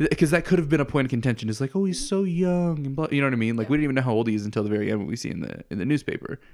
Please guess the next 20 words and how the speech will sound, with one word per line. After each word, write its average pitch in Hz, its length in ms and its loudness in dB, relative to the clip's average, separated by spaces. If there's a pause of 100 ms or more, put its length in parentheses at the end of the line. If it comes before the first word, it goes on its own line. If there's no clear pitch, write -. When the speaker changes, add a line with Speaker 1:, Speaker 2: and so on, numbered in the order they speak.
Speaker 1:
right? 107 220 -2 (880)
But, 127 140 0
like, 110 260 2 (1400)
just 113 260 -2
the, 113 220 0
the 110 120 2
whole 127 260 2
way 113 220 4
that 104 220 0
he, 107 480 0 (760)
he - 340 -4
portrays 104 380 -4
this 98 120 -6
character, 107 440 -2
and 98 220 -2
as 101 680 -2 (140)
different 107 360 -6
things 104 560 -4
go 98 200 -2
wrong, 98 640 -4